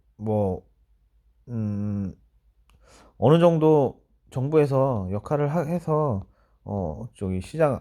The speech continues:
안정화돼서 좀 막을 수 있을 거라고 보고 있어요. 천이백오십 원은 넘어가진 않을 거라고 일단 보고 있거든요. 예, 불안불안하긴 하지만은 천이백오십 원 넘어가진 않을 거라고 일단 보고 있고,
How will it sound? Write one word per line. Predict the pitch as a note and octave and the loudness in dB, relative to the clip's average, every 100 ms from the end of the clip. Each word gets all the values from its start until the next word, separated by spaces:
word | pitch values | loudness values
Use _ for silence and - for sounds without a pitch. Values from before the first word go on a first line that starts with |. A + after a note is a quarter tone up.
| - - | -10 -8
안정화돼서 | A2 B2+ B2+ A#2+ G2+ G2 C#3 B2 A#2 | -2 0 2 0 0 -2 0 0 -2
좀 | A2+ G#2+ G2 - _ _ | -2 -4 -6 -10 _ _
막을 | F2+ C#3 | -6 -6
수 | C#3 D3+ C#3 C3 | -6 -4 -2 0
있을 | - E3+ E3+ | 0 0 4
거라고 | E3 D3 A#2 | 4 4 2
보고 | G2+ | -4
있어요. | F#2 F#2 | -8 -10
천이백오십 | - E3 D#3 F2 - C3+ | -8 -6 -4 -4 -6 -4
원은 | C3 G#2+ | -2 0
넘어가진 | G2 B2+ B2+ B2 G#2+ | 0 2 0 0 -2
않을 | D#2+ C3+ D#3+ | 0 0 2
거라고 | D3+ C#3 A#2+ | 4 2 2
일단 | A#2 C3 G#2+ | -2 -2 -4
보고 | G#2 A#2 | -2 -2
있거든요. | F#2 A2 F#2 F#2 D3+ - _ _ _ _ _ _ _ F#2 | -2 -4 -2 -4 -4 -8 _ _ _ _ _ _ _ -10
예, | F2 E2+ | -8 -6
불안불안하긴 | - A2 G#2+ G2+ G2+ A#2+ A#2 | -2 0 2 2 2 0 -2
하지만은 | B2 C3 A2+ F2+ F#2 D3+ - _ _ _ _ | -2 -2 -2 0 -2 -4 -8 _ _ _ _
천이백오십 | - B2+ G#2 A2 | -8 -6 -4 -4
원 | A2 | -2
넘어가진 | G2 G2 A#2+ A#2+ A2 | 0 0 -2 -2 -2
않을 | E2+ G2+ | 0 0
거라고 | A2 G#2 G2 | 0 -2 -2
일단 | F#2+ G2 F#2 | -2 -4 -6
보고 | F#2 G2 | -6 -6
있고, | F2+ - G2+ F2+ | -6 -4 -2 -2